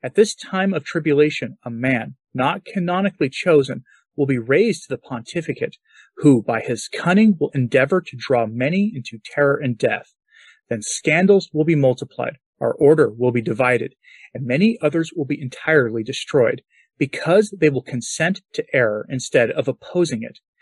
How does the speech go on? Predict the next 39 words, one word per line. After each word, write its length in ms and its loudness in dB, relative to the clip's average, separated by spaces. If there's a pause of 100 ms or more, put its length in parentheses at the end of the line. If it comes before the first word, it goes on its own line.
(240)
There 120 8
will 100 6
be 140 0
such 360 -2
diversity 680 -2
of 140 -8
opinions 680 -4
and 160 -12
schisms 680 -2
among 320 -2
the 80 -2
people, 520 -8 (280)
the 100 0
religious 680 2 (100)
and 180 -2
the 60 -6
clergy, 540 -4 (340)
that, 420 -4
except 520 -2 (100)
those 320 4
days 300 2
were 80 0
shortened, 480 -8 (240)
according 520 0
to 120 -6
the 80 2
words 340 0
of 140 -6
the 80 0
gospel, 600 -6 (420)
even 280 2
the 80 2
chosen 540 0
saints 500 -6
would 100 -8
be 140 -4
led 260 2
into 240 -2
error, 340 -2